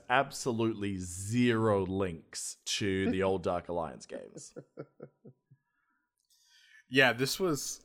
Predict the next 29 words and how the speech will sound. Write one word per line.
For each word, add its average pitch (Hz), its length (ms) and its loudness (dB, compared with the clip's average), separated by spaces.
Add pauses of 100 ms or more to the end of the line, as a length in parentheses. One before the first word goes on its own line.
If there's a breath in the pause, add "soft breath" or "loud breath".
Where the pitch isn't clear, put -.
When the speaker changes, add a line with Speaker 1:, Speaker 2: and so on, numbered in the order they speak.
Speaker 2:
such 131 360 2
a 143 40 2
different 123 540 -4
tone 120 460 -2
that 120 120 2
I 107 80 4
had 113 220 -2
to 107 60 -14
check - 400 -2
to 120 80 -8
make 107 180 -6
sure 113 240 0
that 104 140 0
it 98 100 -6
was 101 300 -8
related, 101 580 -2
like, 104 120 -4
actually 101 580 -4
endorsed 101 480 -8
by 92 200 -2
D 87 180 -12
and 90 100 -14
D, 95 140 -8
and 85 100 -14
sure 104 120 -6
enough, 101 220 -4
it 101 80 -8
Speaker 1:
Yeah. 101 280 4
Speaker 2:
was. - 200 -8